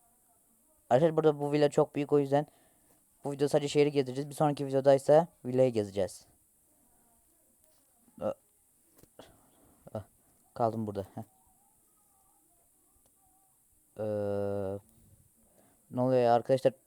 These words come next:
Benim oyun bug'a girdi herhalde. Ee, evet. Ah,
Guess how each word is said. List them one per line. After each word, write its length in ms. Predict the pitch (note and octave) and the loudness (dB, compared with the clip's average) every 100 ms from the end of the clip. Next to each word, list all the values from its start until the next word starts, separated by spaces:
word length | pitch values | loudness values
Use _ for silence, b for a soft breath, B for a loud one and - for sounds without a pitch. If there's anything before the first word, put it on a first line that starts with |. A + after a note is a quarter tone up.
| _ _ _ _ | _ _ _ _
Benim 180 | B2+ C3+ | -4 0
oyun 220 | C3 C#3 | 0 2
bug'a 160 | B2 C3 | 0 0
girdi 360 | C3+ B2+ B2+ - | -4 0 -2 0
herhalde. 460 | B2 A#2+ A#2+ C3 - _ _ _ _ _ _ _ _ - _ | -2 -2 -4 -8 -8 _ _ _ _ _ _ _ _ -20 _
Ee, 320 | A#2+ A#2+ A#2+ A#2+ - _ _ _ _ - _ - - - - - _ - - - - - | 8 12 12 10 6 _ _ _ _ -20 _ -20 -20 -20 -20 -20 _ -20 -20 -20 -10 2
evet. 200 | B2 - - | 2 2 6
Ah, 160 | D3+ | 6